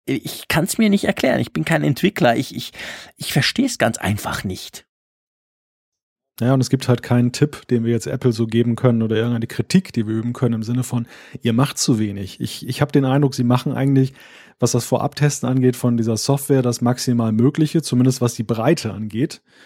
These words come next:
Speaker 2: Und dennoch stoßen sie da immer wieder auf Probleme. Und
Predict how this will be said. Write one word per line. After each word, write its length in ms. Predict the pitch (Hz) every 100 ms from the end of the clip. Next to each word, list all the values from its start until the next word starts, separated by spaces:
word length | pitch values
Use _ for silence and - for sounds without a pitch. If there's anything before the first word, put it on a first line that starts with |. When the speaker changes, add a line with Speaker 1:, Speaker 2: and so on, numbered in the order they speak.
| - - _ _
Speaker 2:
Und 400 | 117 123 117 -
dennoch 240 | 123 127
stoßen 360 | 120 131 135 139
sie 120 | 123
da 100 | 120
immer 220 | 123 127
wieder 160 | 123 113
auf 180 | 120 -
Probleme. 600 | - 104 107 120 139 151 _ _ _
Und 360 | 117 117 -